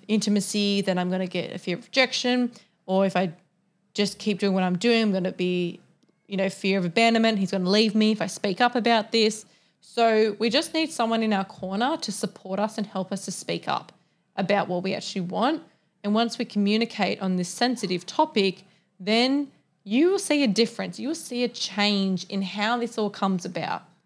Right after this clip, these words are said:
So it's just a fear and a blockage that is subsiding between the two of you that needs to actually be just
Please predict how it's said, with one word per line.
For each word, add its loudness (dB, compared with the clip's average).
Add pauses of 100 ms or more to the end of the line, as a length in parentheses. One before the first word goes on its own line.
(100)
So 2 (480)
it's 0
just 0
a 2
fear 0
and 2
a 6
blockage 0
that 0
is 0 (300)
subsiding 0
between 0
the 0
two -2
of -2
you 0 (260)
that -2
needs 2
to -6
actually -2
be 0 (540)
just -4